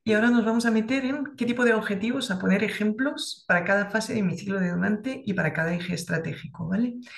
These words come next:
Em, el eje estratégico no lo tenemos porque todavía no tenemos nuestra estrategia, pero sí nos podemos imaginar, ¿vale? Em, entonces, darme un ejemplo de un objetivo smart para la fase de identificación de donantes.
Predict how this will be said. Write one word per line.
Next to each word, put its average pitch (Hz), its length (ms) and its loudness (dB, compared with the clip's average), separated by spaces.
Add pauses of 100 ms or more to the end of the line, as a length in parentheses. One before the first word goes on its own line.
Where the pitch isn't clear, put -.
(420)
Em, 170 760 4
el 160 100 0
eje 156 160 -2
estratégico 160 540 -4
no 160 100 -2
lo 160 100 -4
tenemos 214 360 -2
porque 170 200 -8
todavía 160 320 -2
no 80 120 -2
tenemos 85 300 -2
nuestra 156 240 -6
estrategia, 208 460 -2
pero 175 140 0
sí 180 140 2
nos 185 120 6
podemos 165 380 -2
imaginar, 156 580 -2
¿vale? 262 280 -2 (600)
Em, 160 1080 0
entonces, - 840 0 (280)
darme 220 260 4
un 247 80 2
ejemplo 240 480 4
de 220 100 4
un 208 60 2
objetivo 190 440 2
smart - 460 -4 (560)
para 180 180 2
la 165 120 0
fase 196 520 -2
de 202 140 0
identificación 175 1080 0
de 180 160 4
donantes. 165 720 -4